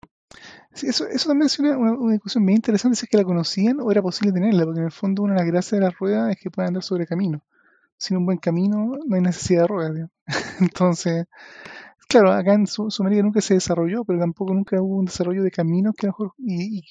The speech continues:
y un-, y animales de carga que permitían, digamos, llegar a desarrollar la ru-, la rueda como una necesidad. O sea,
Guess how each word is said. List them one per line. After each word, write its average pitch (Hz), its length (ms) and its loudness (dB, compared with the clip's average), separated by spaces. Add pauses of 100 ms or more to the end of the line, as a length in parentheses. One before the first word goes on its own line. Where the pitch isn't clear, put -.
(120)
y 180 80 -6
un-, 175 80 0
y 196 160 0
animales 170 400 2
de 156 120 -2
carga 202 460 0 (120)
que - 120 -16
permitían, 175 420 -2
digamos, 180 560 -4 (720)
llegar 175 280 4
a 180 40 6
desarrollar 175 340 0
la 175 100 0
ru-, 214 200 -6
la 180 160 0
rueda 175 220 -2
como 170 120 -6
una 170 100 -2
necesidad. 165 460 -6 (240)
O - 80 -20
sea, 226 200 -6